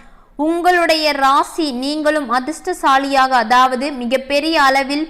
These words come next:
பணக்காரராக மாறப்போகிறீர்களா என்பதை இந்த பதிவை முழுமையாக பார்த்து தெரிந்து கொள்ளுங்கள். முதல் ராசி ரிஷப ராசி.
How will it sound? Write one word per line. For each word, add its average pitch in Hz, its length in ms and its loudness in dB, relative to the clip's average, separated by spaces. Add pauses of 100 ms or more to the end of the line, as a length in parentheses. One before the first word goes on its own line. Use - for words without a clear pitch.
(120)
பணக்காரராக 269 920 2 (140)
மாறப்போகிறீர்களா 254 1000 0 (140)
என்பதை 233 320 0 (500)
இந்த 285 180 0 (180)
பதிவை 294 380 0 (220)
முழுமையாக 294 680 0 (140)
பார்த்து 262 400 0 (220)
தெரிந்து 220 340 -2 (120)
கொள்ளுங்கள். 254 560 0 (580)
முதல் 330 320 2 (120)
ராசி 240 480 0 (280)
ரிஷப 262 520 0
ராசி. 226 420 -2